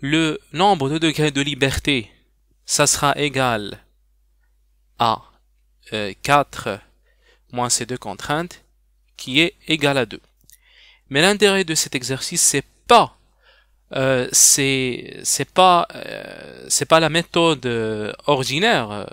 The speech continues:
mais c'est l-, la méthode des multiplicateurs de Lagrange. Donc on va d'abord, dans la quatrième question,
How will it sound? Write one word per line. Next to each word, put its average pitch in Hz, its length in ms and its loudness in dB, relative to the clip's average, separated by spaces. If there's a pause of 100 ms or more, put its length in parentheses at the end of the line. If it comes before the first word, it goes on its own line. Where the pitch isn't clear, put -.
(1300)
mais 185 320 4
c'est 156 420 2
l-, 135 240 -10
la 135 140 -2
méthode 175 460 -2
des 139 160 -4
multiplicateurs 160 1000 0 (560)
de 156 300 0 (260)
Lagrange. 135 640 -4 (680)
Donc 139 300 -2
on 208 100 4
va 214 140 2
d'abord, 160 520 0
dans 147 200 -2
la 156 100 2
quatrième 202 480 -2
question, 135 500 0